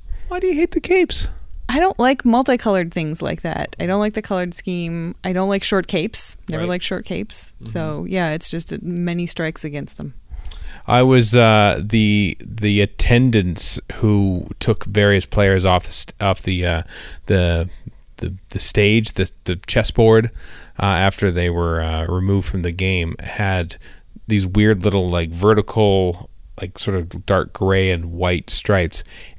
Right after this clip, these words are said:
Speaker 1: And the shortest shorts I think I've seen on anyone.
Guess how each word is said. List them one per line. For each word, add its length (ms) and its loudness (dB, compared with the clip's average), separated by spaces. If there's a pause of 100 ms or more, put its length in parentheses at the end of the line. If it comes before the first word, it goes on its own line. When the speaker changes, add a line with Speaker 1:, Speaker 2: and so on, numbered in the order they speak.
Speaker 1:
And 160 8
the 40 8
shortest 680 6
shorts 440 4
I 80 6
think 180 4
I've 180 6
seen 680 4 (640)
on 580 6 (840)
anyone. 640 2